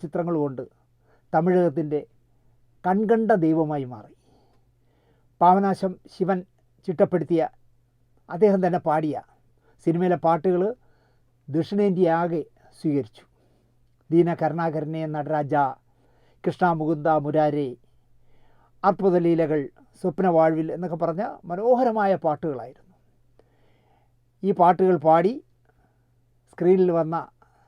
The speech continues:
എന്താ പറയുക, ത്യാഗരാജ ഭാഗവതർ തമിഴരുടെ ഹൃദയം ഏറ്റുവാങ്ങി. അക്കാലത്ത് പോലും ഈ പാട്ടുകളുള്ള ഡിസ്കുകൾ ലക്ഷക്കണക്കിനാണ് വിറ്റുപോയത്. വല്ലപ്പോഴും ഒരു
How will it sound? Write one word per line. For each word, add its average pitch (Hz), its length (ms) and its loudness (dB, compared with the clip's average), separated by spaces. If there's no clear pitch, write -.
എന്താ 170 180 -4
പറയുക, 147 280 -4
ത്യാഗരാജ 165 460 0
ഭാഗവതർ 143 380 -2
തമിഴരുടെ 170 460 0
ഹൃദയം 160 320 -4
ഏറ്റുവാങ്ങി. 120 400 -16
അക്കാലത്ത് 220 400 2
പോലും 139 220 -4
ഈ 196 100 -2
പാട്ടുകളുള്ള 196 500 6
ഡിസ്കുകൾ 151 340 -6
ലക്ഷക്കണക്കിനാണ് 175 880 -4
വിറ്റുപോയത്. 135 540 -6
വല്ലപ്പോഴും 226 520 6
ഒരു 185 100 -2